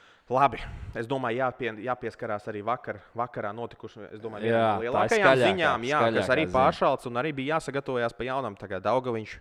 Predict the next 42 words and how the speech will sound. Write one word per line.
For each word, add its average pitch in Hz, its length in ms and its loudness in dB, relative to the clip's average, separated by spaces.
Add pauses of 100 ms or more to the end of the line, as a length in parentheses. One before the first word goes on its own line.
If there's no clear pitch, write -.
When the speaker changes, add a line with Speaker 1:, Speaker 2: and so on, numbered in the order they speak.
(140)
Speaker 1:
uz 107 220 -14
Slovākiju 107 480 -8 (460)
uz 95 100 -20
diviem 101 400 -4
gadiem, 101 380 -2 (560)
kas 113 100 -6
arī 131 260 -2
salīdzinoši, 120 640 -10
nu, 131 80 -12
nav 120 240 -6
super 110 260 -10
bieži, 107 320 -10
kad 95 140 -14
paraksta 101 400 -10
ilgāk 110 300 -10
par 98 100 -12
vienu 101 260 -14
gadu. 143 300 -2 (320)
Šī 107 400 -10
gadījumā 101 460 -6
ir 104 40 -20
divu 131 160 -4
gadu 104 220 -4
līgums. 139 400 -4 (460)
Un 104 140 -14
arī 95 240 -8
rakstīja 104 440 -8
internetā 120 540 -10
un 101 120 -10
visur 104 260 -12
ceļo 104 320 -6
ziņas, 104 240 -8
ka - 100 -18
tas 101 200 -10
ir 98 160 -8 (240)
viens 101 480 -10
no, 113 180 -8
ja 107 180 -4
ne 101 260 -8 (160)
pats, - 360 2
tad 98 160 -8
viens 117 240 -6